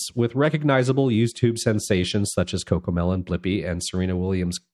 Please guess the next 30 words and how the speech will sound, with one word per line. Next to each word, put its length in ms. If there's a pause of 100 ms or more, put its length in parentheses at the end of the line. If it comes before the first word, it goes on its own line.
(120)
Kai 280
Kai 300
universe. 580
If 140
you 80
have 180
a 40
kid, 320
you 120
know 200
at 120 (100)
least 320
one, 240
if 160
not 180
two, 280
if 180
not 160
all 240
of 100
those. 220 (480)
So 480
great. 480
Now 280
my 320 (100)
kid 260
is 100
gonna 300
want 360
a 140